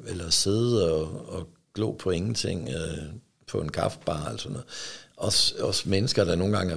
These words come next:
på bar sammen, de sidder over for hinanden med hver deres, øh, og kigger ned i den, i stedet for at, at tale sammen. Altså,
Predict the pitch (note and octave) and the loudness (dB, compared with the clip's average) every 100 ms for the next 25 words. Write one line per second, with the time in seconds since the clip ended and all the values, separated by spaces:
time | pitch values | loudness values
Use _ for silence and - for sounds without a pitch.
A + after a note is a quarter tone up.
0 | - E2+ - G#2+ G#2 D2+ - A2 G2 D#2+ | -2 -2 2 4 4 4 4 4 2 0
1 | G2+ A2 B2+ - A#2 E2+ F2 E2 E2 F2 | 4 6 8 8 8 6 0 0 2 2
2 | G#2 A2 - - - F#2+ F2+ A2+ E2+ E2+ | 0 -2 -6 -14 -2 0 6 6 6 4
3 | E2 F#2+ A2 - - E2 D#2+ D2+ - - | 4 4 4 2 4 2 0 -4 -12 -18
4 | - - - B2 A#2 F#2+ E2+ D#2+ G2 A#2 | -14 -10 -4 2 4 6 4 2 2 2
5 | - - - - F#2+ D#2+ D2 C2 - - | 0 -4 -6 -2 -2 0 -4 -6 -12 -12
6 | D#2+ - F2 A2 - - - C2+ - C#2+ | -6 -2 0 0 0 0 -2 -4 -6 -8